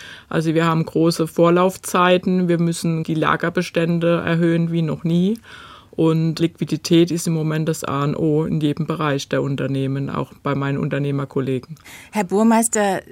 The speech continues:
Speaker 2: Frau Sturm sagt, bei den Unternehmern herrscht Angst, aber natürlich machen sich auch viele Beschäftigte im Moment große Sorgen. Alles wird teurer, gleichzeitig droht Kurzarbeit. Wie ist denn so aus Ihrer Wahrnehmung die Stimmung bei den Mitarbeiterinnen und Mitarbeitern?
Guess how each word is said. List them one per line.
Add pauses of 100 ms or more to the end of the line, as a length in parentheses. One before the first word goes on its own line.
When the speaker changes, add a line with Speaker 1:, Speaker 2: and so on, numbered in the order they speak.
Speaker 2:
Frau
Sturm
sagt,
bei
den
Unternehmern
herrscht
Angst,
aber
natürlich
machen
sich
auch
viele
Beschäftigte
im
Moment
große
Sorgen. (320)
Alles
wird
teurer,
gleichzeitig
droht
Kurzarbeit. (340)
Wie
ist
denn
so
aus
Ihrer
Wahrnehmung
die
Stimmung
bei
den
Mitarbeiterinnen
und
Mitarbeitern?